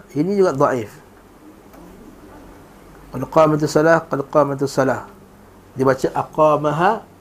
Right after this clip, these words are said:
wa adamaha." Dalam buku sekolah pun ajar macam tu. Okey? Tapi hadis ini juga dhaif.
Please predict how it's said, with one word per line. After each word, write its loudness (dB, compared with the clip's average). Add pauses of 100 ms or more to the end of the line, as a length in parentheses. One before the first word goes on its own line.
(140)
wa 2
adamaha." 0 (1400)
Dalam 2
buku -2
sekolah 0
pun -2
ajar 2
macam -4
tu. -12 (1200)
Okey? 0 (380)
Tapi 0
hadis 4
ini 2
juga 4
dhaif. -4